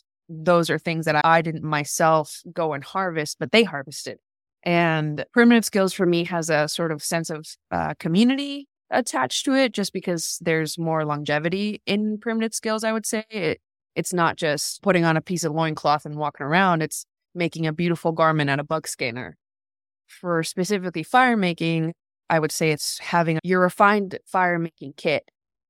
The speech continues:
that comes directly from nature, right? Whether it be just a hand, hand drill, which I'm, I'm not so good at, to be honest, or having your bow drill that has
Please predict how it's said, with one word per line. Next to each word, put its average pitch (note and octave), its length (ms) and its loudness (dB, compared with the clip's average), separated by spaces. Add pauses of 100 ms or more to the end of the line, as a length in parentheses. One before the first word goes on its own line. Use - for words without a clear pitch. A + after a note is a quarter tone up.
(560)
that E3 340 4 (200)
comes D#3 380 -4
directly D3 400 -2
from C#3+ 180 -12
nature, A#2+ 400 -8
right? D3 260 -2
Whether D#3 340 0
it D3 80 -8
be D3 420 -6 (220)
just E3+ 280 0
a C#3 420 0
hand, F#3+ 380 -4
hand G3+ 280 0
drill, A#3 380 4 (500)
which E3+ 180 -2
I'm, E3 160 0
I'm E3 140 0
not D#3+ 220 0
so D#3+ 200 -6
good E3 160 -4
at, A2 220 -2 (300)
to - 100 -8
be F#3 120 -2
honest, B3 460 -2
or E3 180 2
having D#3+ 380 0 (580)
your E3 340 -2
bow F3+ 280 2
drill D#3+ 360 0
that D3 280 0
has D#3 500 -2